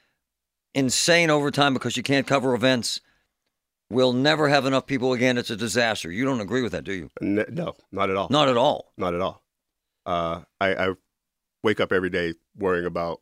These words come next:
Speaker 2: my officer's safety, and, and I said this yesterday. If I believed their safety was in peril, I would never sit in front of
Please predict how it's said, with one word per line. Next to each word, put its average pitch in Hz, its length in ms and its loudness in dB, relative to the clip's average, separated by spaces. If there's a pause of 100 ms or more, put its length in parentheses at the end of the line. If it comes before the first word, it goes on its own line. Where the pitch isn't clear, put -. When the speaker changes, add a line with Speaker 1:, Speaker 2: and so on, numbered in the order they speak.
Speaker 2:
my 85 220 -4
officer's - 380 -10
safety, 82 400 -10
and, 85 160 -10
and 87 140 -6
I 82 80 -4
said 92 240 -6
this 90 140 -6
yesterday. 90 380 -6 (380)
If 98 100 -10
I 104 120 2
believed 98 480 -2
their 87 160 0
safety 90 360 -6
was 85 160 -10
in 85 100 -14
peril, 87 280 -4
I 82 40 -4
would 87 120 -6
never 87 200 -6
sit 90 260 -6
in 87 60 -12
front 107 260 0
of 107 80 -2